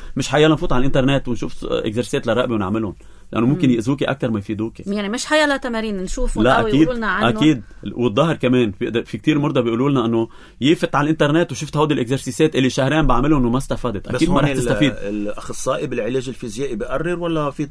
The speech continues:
Speaker 3: في طبيب بقرر؟
Speaker 1: لا، آه، أنت كفيزيوثيرابيوت بتعرف إذا بتقول له شو عملت إكزرسيسات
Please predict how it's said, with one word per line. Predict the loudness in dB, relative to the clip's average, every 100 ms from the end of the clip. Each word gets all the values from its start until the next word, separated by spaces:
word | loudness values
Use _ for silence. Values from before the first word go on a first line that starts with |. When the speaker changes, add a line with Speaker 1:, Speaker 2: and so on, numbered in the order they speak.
| -10
Speaker 3:
في | -14
طبيب | -2 -2 0 -2
بقرر؟ | -2 -4 -8 -6
Speaker 1:
لا، | 0 0 0 0
آه، | 2 2 2
أنت | 2
كفيزيوثيرابيوت | 2 4 4 4 2 4 4 4 4 2
بتعرف | 2 2 4 2 0 -2 -2
إذا | 0 2 0
بتقول | -2 0 2
له | 4
شو | 4
عملت | 4 4 2
إكزرسيسات | 0 -2 -2 0 0 -2